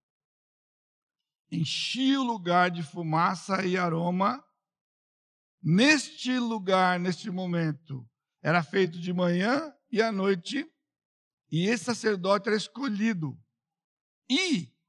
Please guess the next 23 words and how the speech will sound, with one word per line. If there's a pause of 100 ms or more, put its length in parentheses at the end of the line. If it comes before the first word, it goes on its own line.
(200)
o
Senhor (560)
escolheu (1300)
Zacarias. (920)
Tá,
tá
ouvindo? (200)
Ele
já
tava
quase
no
fim
dos
turnos
dele. (640)
E
Deus
tinha
um (220)
presente
para
ele.